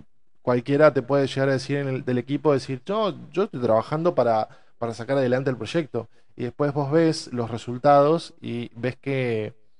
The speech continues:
claramente no, no está trabajando por y para el proyecto, sino que está trabajando para cumplir lo mínimo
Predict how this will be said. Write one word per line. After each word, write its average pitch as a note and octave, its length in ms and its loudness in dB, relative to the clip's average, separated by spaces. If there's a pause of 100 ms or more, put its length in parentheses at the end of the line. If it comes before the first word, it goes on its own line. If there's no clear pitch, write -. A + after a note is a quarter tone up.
(380)
claramente B2+ 580 0
no, A#2+ 300 0
no A#2 100 -6
está C3+ 180 -4
trabajando B2 580 -2 (200)
por D3 360 4
y A#2+ 140 -6
para C3 220 4
el B2 80 0
proyecto, B2+ 400 -6
sino B2+ 240 -8
que B2+ 60 -4
está C#3 120 -4
trabajando C#3+ 640 2 (480)
para A#2 320 0 (200)
cumplir C3+ 460 2
lo E3 140 6
mínimo F3+ 680 0